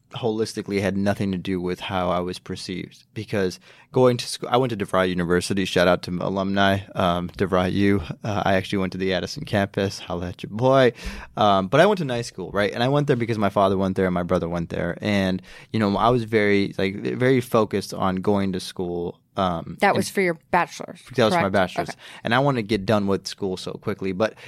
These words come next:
Speaker 1: it was never a thing for me, like, "Oh, go get this degree from a pedigreed school," or anything like that. Then I, but when I was in the marketplace, I originally wanted to pursue a fi-, a career in finance, and that just, you know, didn't work out. But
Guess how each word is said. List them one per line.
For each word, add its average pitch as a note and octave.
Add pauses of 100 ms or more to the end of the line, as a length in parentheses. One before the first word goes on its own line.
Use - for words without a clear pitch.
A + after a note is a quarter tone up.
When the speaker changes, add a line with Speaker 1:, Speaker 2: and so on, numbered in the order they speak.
(100)
Speaker 1:
it C3
was C#3
never D3
a B2+
thing A#2+
for -
me, G2
like, F#2
"Oh, G#2+
go G#2+
get G2+
this - (360)
degree G#2
from F#2+
a F2+
pedigreed G2
school," F#2
or F#2
anything F#2+
like F2+
that. E2+ (340)
Then C3+
I, D#3
but B2+
when C3
I A2+
was A2+
in A#2+
the A2
marketplace, A#2
I A2+
originally A#2
wanted G2
to F2+
pursue G2+
a F#2
fi-, -
a G2+
career F#2+
in F2
finance, F#2
and F#2+
that F#2+
just, F#2+
you G2+
know, E2+
didn't F2+
work E2+
out. A#2+ (340)
But A2+